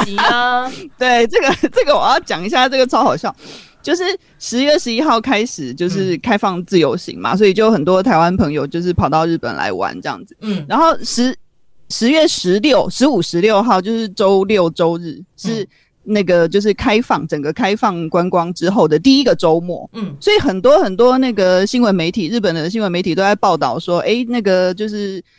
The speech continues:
Speaker 2: 呃，开放之后啊，很多观光客来啊，然后有什么就是，呃，就是有一些带动一些经济的热潮啊，什么什么这样子。然后其实我有一个朋友，
Speaker 1: 嗯。嗯。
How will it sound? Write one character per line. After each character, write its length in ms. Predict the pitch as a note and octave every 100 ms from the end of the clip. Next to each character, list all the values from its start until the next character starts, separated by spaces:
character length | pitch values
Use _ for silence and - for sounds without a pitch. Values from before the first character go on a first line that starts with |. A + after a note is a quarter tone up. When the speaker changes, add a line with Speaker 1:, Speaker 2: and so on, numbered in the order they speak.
| _ -
Speaker 2:
呃， 280 | D#3+ D#3
开 180 | D3+ A#3+
放 200 | A#3+ A3
之 120 | G#3
后 160 | A3 A#3+
啊， 160 | G3 G3+
很 120 | D#3
多 120 | F#3
观 140 | G3
光 240 | G3 G3 G#3
客 200 | C4 G3+
来 220 | D3+ D#3
啊， 240 | E3 E3
然 160 | E3 D#3+
后 220 | F3+ F#3
有 160 | D#3 E3+
什 80 | D#3
么 320 | B2+ B2+ C#3 _ _ _
就 140 | - F#3
是， 480 | F#3 F3+ E3+ E3 C3
呃， 200 | D#3 D3+
就 120 | D#3 G3
是 180 | G3
有 140 | E3 D3+
一 40 |
些 280 | F3+ F#3 F#3 - _
带 160 | B3 G#3+
动 200 | A3 G3+
一 60 |
些 160 | A3 G#3
经 260 | G3+ G#3
济 200 | G#3+ A3+
的 120 | F3+ F3+
热 220 | A3 E3
潮 280 | - C#3 C#3+
啊， 140 | D#3
什 160 | E3+ B2
么 80 | C#3
什 100 | B2
么 100 | -
这 60 | D#3
样 120 | C#3
子。 120 | - -
然 100 | F4+
后 80 | F#4 - - -
其 160 | C4
实 120 | C4
我 160 | C#4+ C4
有 120 | A#3+
一 40 | D#3+
个 120 | F3+
朋 240 | G3 D3+
友， 160 | F3 C#3 - -
Speaker 1:
嗯。 100 | G3+
嗯。 100 | D3